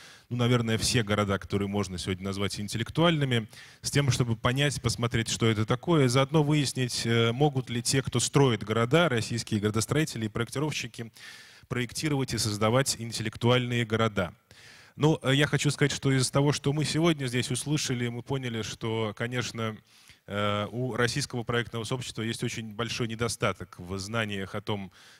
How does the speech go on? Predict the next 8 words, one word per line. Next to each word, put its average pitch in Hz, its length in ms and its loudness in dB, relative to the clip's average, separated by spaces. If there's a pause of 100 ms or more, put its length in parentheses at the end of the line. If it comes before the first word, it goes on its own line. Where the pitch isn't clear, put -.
э, 98 120 -6
какие 123 420 -4
системные 110 600 -4
решения 104 640 -2
и 85 220 -10
информационные 104 540 -6
технологии 101 420 -6
сегодня 98 380 -4